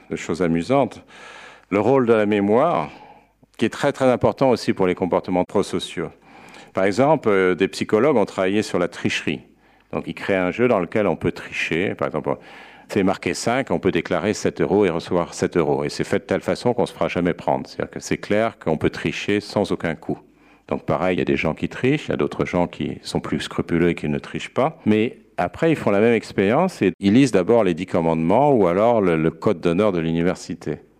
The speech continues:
qui normalement devrait être totalement orthogonal à ce choix,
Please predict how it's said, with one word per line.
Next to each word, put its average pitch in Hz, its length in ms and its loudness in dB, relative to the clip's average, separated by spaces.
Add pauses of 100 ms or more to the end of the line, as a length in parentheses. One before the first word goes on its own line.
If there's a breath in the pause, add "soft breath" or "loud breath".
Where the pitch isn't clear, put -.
(580)
qui - 120 -2
normalement 80 360 2
devrait 90 280 2
être - 100 -12
totalement 80 640 0
orthogonal 80 640 0
à 69 60 -2
ce - 160 -8
choix, - 400 0